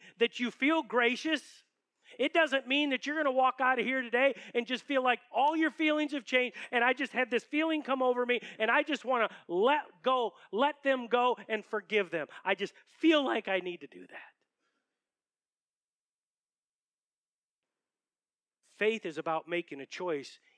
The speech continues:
even if you don't feel like it. You see, a lot of times you have to act in faith, and the feelings may take me-, weeks or months or years to catch up if they come.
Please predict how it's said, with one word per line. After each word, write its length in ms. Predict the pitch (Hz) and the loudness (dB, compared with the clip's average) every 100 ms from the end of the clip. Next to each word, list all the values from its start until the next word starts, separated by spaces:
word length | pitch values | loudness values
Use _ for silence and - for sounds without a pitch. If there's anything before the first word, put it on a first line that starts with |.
| _ | _
even 260 | 185 175 165 | -10 -8 -8
if 160 | 156 | -10
you 80 | 151 | -12
don't 240 | 160 147 _ | -12 -12 _
feel 300 | 196 175 104 | -10 -10 -10
like 280 | 92 - | -18 -20
it. 80 | - _ _ _ _ _ _ _ _ _ _ _ _ _ | -20 _ _ _ _ _ _ _ _ _ _ _ _ _
You 100 | 180 | -14
see, 240 | - 254 214 - | -4 -4 -4 -6
a 100 | 180 | -2
lot 240 | 190 233 277 | 2 2 0
of 80 | |
times 340 | - 220 214 196 - | -2 -2 -2 -4 -14
you 160 | 196 226 | -8 0
have 220 | 240 226 | 0 2
to 120 | 208 - - _ - | -2 -4 -14 _ 0
act 300 | 240 247 - | 2 2 -2
in 240 | 226 202 | -2 -2
faith, 400 | - 269 262 233 - - | 0 4 4 2 -2 -2
and 200 | 214 208 | -2 0
the 60 | |
feelings 600 | 190 - 294 294 240 220 196 | -4 0 0 2 -2 -4 -4
may 160 | 220 | -4
take 300 | - 233 226 - 151 202 | -2 -2 -2 -4 -16 -8
me-, 200 | 233 254 _ | -4 -4 _
weeks 420 | 226 285 - - - - | -2 -2 -2 -20 -20 -6
or 120 | 202 | -4
months 360 | 202 269 262 202 | 0 -2 -2 -6
or 80 | |
years 300 | 196 247 302 | -4 -4 -4
to 100 | - | -8
catch 300 | 196 190 - | -6 -4 0
up 160 | 202 - - - | -2 -2 -14 -4
if 280 | 311 330 - | -2 -2 0
they 180 | 262 269 | 0 0
come. 580 | 269 294 349 262 113 | -2 -4 -4 -6 -10